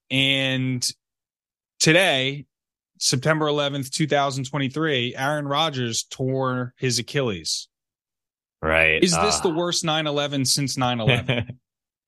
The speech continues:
Speaker 2: It might be. For some people, it definitely is.
Speaker 1: For New York, it, it for sure is.
Speaker 2: Right. <laughs> It's right. This
Speaker 1: It's
Speaker 2: is
Speaker 1: just
Speaker 2: actually,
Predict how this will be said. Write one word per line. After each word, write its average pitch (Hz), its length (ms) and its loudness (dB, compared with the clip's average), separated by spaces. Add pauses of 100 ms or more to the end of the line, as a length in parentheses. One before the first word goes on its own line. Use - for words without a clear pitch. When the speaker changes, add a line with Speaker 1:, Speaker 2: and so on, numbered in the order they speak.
(520)
Speaker 2:
It 123 140 4
might 127 280 4
be. 131 320 2
For 160 200 4
some 180 280 6
people, 135 260 2
it 101 200 -4
definitely 85 560 0
is. - 480 -2
Speaker 1:
For 180 140 2
New 196 140 4
York, 185 420 0
it, 120 180 -6
it 131 160 -4
for 123 140 -4
sure 110 380 -2
is. - 360 -8 (520)
Speaker 2:
Right. 123 600 4
<laughs> - 40 -10
It's 139 300 2 (100)
right. 117 400 2
This - 320 -4
Speaker 1:
It's 185 200 4
Speaker 2:
is 165 100 2
Speaker 1:
just - 100 4
Speaker 2:
actually, 127 580 0